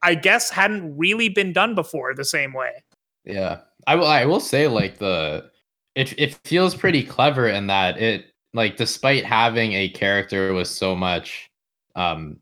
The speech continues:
Speaker 2: um, power based, like, raw <laughs> power over these, over the, the people in the town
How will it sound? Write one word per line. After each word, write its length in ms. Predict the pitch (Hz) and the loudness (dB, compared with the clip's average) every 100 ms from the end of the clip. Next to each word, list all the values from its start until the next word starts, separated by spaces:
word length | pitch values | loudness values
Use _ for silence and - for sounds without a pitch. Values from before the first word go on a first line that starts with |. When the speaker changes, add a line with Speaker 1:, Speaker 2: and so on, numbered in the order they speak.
| - | -10
Speaker 2:
um, 160 | 85 | -8
power 420 | - 101 110 107 92 | -2 0 2 2 0
based, 280 | 87 85 92 | -2 -4 -4
like, 180 | 92 90 | -4 0
raw 240 | 104 104 | 2 2
<laughs> 40 | |
power 500 | - 104 190 165 143 | 0 2 2 2 2
over 240 | 117 123 123 | 2 2 2
these, 300 | 113 104 98 92 | 0 -2 -6 -4
over 300 | 107 110 110 | -2 0 0
the, 160 | 101 | -2
the 100 | 90 | -4
people 400 | 87 113 110 107 | -4 -4 -2 -2
in 80 | 95 | -2
the 80 | 87 | -4
town 540 | - 104 98 90 87 | 0 2 2 0 -4